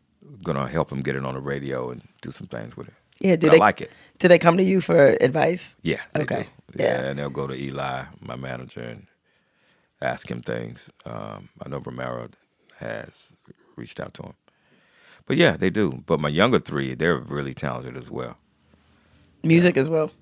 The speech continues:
Speaker 1: Yeah.
Speaker 2: Okay.
Speaker 1: One of the twins has a beautiful voice, perfect pitch. He's singing on my, my Instagram as a few times.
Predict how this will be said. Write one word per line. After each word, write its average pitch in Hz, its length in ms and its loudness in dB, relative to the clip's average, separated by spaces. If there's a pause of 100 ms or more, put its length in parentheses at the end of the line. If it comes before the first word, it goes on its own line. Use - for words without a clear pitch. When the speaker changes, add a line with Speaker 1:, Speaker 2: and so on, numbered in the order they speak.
Speaker 1:
Yeah. 82 540 2
Speaker 2:
Okay. - 180 -4
Speaker 1:
One 80 100 -2
of 80 60 -2
the 76 60 -8
twins 80 380 -4
has 67 140 -4
a 64 80 -8
beautiful 73 520 -6
voice, 67 320 -8
perfect - 440 -8
pitch. - 400 -10 (960)
He's - 140 -10
singing 104 260 0
on 76 60 -2
my, 67 160 -2 (200)
my 73 180 -6
Instagram 62 600 -8
as - 100 -16
a - 80 -14
few - 200 -12
times. - 360 -14